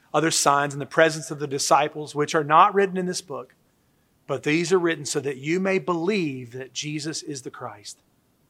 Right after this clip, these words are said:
the Son of God, and that by believing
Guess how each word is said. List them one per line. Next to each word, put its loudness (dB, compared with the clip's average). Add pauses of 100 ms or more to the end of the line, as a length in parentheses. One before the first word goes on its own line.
the -20
Son -8
of -18
God, -16 (1120)
and -12
that -4
by 6
believing 0